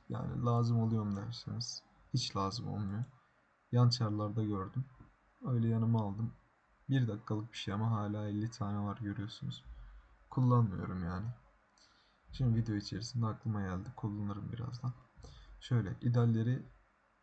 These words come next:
direkt üzerime gelsin de böyle kenardan kenardan yavaşça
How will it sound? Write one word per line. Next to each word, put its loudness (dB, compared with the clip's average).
direkt 4
üzerime 4
gelsin 2
de -2
böyle -4
kenardan 4
kenardan -2
yavaşça -2